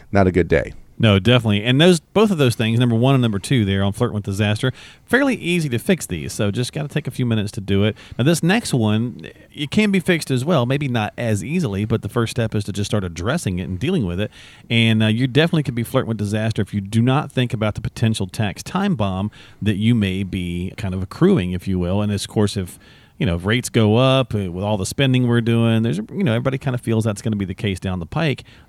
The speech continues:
Speaker 2: That's only gonna get bigger.
Speaker 1: Right. And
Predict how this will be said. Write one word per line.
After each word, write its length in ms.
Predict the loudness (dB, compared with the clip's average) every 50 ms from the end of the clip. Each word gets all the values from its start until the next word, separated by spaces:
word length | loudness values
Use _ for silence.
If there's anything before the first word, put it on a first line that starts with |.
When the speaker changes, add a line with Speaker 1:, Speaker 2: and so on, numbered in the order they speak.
| _
Speaker 2:
That's 180 | -2 -2 0 2
only 140 | 2 2 2
gonna 160 | 2 2 2
get 160 | 0 -2 -2
bigger. 260 | -2 -4 -4 -4 -10 -18 _ _ 2
Speaker 1:
Right. 320 | 4 6 6 4 2 -2 -10 -20 -14 -4
And 520 | 0 2 4 4 4 4 2 0 -2 -4